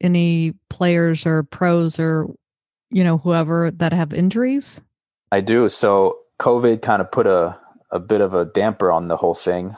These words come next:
Speaker 2: but I am, I was and still am the, uh, Team Engage physical therapist. So in theory, I would be at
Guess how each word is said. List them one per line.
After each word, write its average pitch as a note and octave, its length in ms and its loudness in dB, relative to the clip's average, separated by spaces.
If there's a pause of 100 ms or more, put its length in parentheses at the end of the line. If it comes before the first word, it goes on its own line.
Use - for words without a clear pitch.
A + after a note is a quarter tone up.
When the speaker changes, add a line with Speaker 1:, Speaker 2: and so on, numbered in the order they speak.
Speaker 2:
but F#2 300 -2
I F#2+ 100 2
am, G#2+ 480 0 (920)
I F#2+ 180 -2
was A2+ 260 2
and G2+ 160 -6
still F#2+ 320 0
am F#2+ 400 -2
the, F2 320 -8
uh, F2+ 140 0
Team G#2+ 260 -8
Engage G2 680 -4
physical B2+ 420 -4
therapist. C#3+ 640 -2
So F2+ 540 0 (300)
in G2+ 180 -4
theory, A2 540 2
I F#2 80 4
would F#2+ 220 0
be G2+ 160 0
at - 140 -4